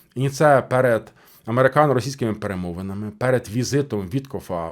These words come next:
в Москву на Росію. І це правильно, адже нічого про Україну без України. Це правильне гасло. І українська влада, наше вище військово-політичне керівництво, ще починаючи з дві тисячі чотирнадцятого року,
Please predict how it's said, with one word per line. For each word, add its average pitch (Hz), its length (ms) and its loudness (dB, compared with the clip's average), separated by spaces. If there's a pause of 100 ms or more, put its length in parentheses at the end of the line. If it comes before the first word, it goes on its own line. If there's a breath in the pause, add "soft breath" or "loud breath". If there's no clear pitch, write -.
в 101 160 -6
Москву 131 460 0
на 120 160 0
Росію. 101 540 -4 (400 soft breath)
І 120 420 0
це 107 460 0
правильно, 123 680 0
адже 110 520 0 (380 loud breath)
нічого 135 580 4
про 131 160 4
Україну 127 460 2
без 123 280 0
України. 98 500 -6
Це 104 360 -2
правильне 110 440 0
гасло. 101 560 -4 (140)
І 123 160 -2
українська 123 520 0
влада, 107 640 0 (380 loud breath)
наше 123 380 0
вище 131 360 2
військово-політичне 110 540 -6
керівництво, 147 600 -2
ще 127 200 -2
починаючи 123 680 0
з 92 80 -10
дві 110 120 -2
тисячі 117 520 -4
чотирнадцятого 107 560 -4
року, 156 380 0